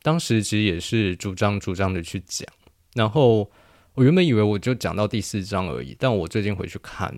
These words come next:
我发现我其实已经讲到第九章了，也就是说十二法则我已经把四分之三都讲完了，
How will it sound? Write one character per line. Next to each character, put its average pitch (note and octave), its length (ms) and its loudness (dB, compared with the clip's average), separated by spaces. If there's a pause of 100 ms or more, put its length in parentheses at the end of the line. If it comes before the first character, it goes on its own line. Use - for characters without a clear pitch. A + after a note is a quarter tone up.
(100)
我 - 100 -8
发 B2 160 -2
现 D3 120 0
我 G2 80 2
其 A2 160 -2
实 - 20 2
已 G2+ 80 0
经 F#2+ 160 -4
讲 F2 160 -4
到 F2+ 140 -4
第 G2 140 -4
九 - 300 -14
章 E2+ 260 -8
了， D#2+ 140 -14 (1120)
也 G#2+ 100 0
就 A#2+ 40 4
是 B2+ 60 2
说 C#3 100 4
十 - 240 -2
二 A#2+ 160 8
法 F2 300 0
则 F2+ 260 -4
我 F2+ 140 -4
已 F2 40 -8
经 G#2 240 -4
把 B1+ 680 -8 (640)
四 - 340 0
分 G2+ 280 0
之 G2+ 180 -2
三 G2 920 -4
都 G2 140 -4
讲 - 240 -6
完 - 200 -14
了， F#2+ 140 -16